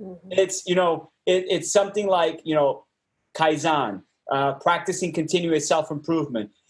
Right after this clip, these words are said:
Speaker 2: And, and all of these laws provide the stepstones that you need to be able to get where you want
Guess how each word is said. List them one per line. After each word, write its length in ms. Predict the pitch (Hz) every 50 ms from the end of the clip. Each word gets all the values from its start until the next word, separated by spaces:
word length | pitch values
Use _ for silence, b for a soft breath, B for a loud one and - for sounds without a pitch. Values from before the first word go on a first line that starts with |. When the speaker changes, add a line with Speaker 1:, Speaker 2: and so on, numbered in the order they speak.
| _ -
Speaker 2:
And, 200 | 160 170 175 - -
and 120 | 180 170 170
all 320 | - 208 220 240 254 254
of 140 | 254 220 175
these 420 | 180 214 214 208 190 151 143 - _ -
laws 580 | 160 170 185 196 202 190 180 170 156 143 - -
provide 560 | - 165 143 156 165 170 175 180 175 170 151
the 80 | 143 151
stepstones 840 | 139 - - - - 196 202 - - - - 165 156 151 147 143 143
that 180 | 156 143 147 147
you 80 | 143
need 320 | 151 165 170 170 160 151 -
to 100 | - 139
be 240 | 113 123 135 139 160
able 200 | 170 165 180 -
to 100 | - 143
get 260 | 117 143 147 - - 135
where 180 | 139 143 143
you 180 | 139 135 139 139
want 400 | 135 156 160 156 151 131 -